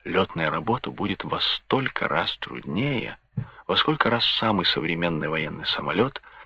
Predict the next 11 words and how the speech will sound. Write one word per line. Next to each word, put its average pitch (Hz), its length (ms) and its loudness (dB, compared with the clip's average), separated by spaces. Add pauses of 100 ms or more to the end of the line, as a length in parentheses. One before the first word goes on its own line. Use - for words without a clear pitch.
(140)
дороже 131 360 6
самой 107 380 2
современной 131 840 -2 (300)
лёгкой - 460 -2
машины. - 480 -2 (1600)
И - 100 2
каждый 110 340 6
вылет 117 340 2
на 78 100 0
таком - 280 2
самолёте — - 640 -4